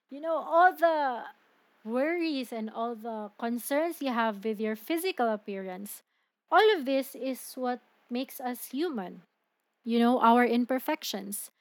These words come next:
I also believe that we have a responsibility when it comes to putting out content and the posts that we share.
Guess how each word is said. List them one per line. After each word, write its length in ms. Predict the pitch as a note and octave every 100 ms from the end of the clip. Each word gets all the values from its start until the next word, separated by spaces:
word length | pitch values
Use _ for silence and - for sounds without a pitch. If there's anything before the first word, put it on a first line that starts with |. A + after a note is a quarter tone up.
| _ -
I 80 | D#4
also 320 | F4+ G#4+ G4
believe 480 | C4 A#3+ A#3+ A#3+ F#3+
that 300 | G#3+ G#3 -
we 180 | D4 E4+
have 240 | E4 C4+
a 80 | B3
responsibility 1400 | A3+ A#3 - A#3 A#3+ - A3+ G#3+ G#3 G#3 - F#3+ F#3+ - _ -
when 200 | C#4+ E4+
it 180 | E4+ -
comes 420 | B3 A3+ A3+ -
to 140 | A#3+
putting 360 | A3+ E4 D#4+ C#4+
out 300 | A3+ A3+ A3+
content 760 | A3 G#3+ G#3 G#3+ G3 F#3+ G3 -
and 320 | D4+ F4 D#4
the 80 | B3+
posts 560 | B3 A3+ A3 - - -
that 200 | G#3+ G3+
we 100 | G#3
share. 560 | F#3+ - G3+ F#3+ G3+